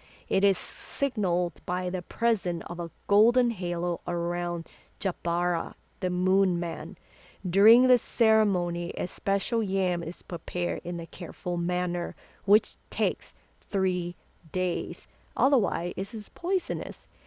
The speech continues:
This coincides with the time it takes Jabara to die, then come back to life. Cusp and condition. A crescent is the most common way people visually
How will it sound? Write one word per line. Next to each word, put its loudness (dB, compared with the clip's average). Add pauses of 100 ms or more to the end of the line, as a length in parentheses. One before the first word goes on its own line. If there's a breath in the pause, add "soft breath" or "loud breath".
(220 soft breath)
This 4
coincides -2
with -4
the -6
time -2
it -4
takes -6
Jabara -4
to -10
die, -6 (400 soft breath)
then 2
come -4
back -10 (300)
to -6
life. -4 (1300)
Cusp -2 (340 soft breath)
and -2
condition. -6 (680 soft breath)
A 2
crescent -2 (160)
is -2
the -4
most -4
common 0
way 0
people -4
visually -2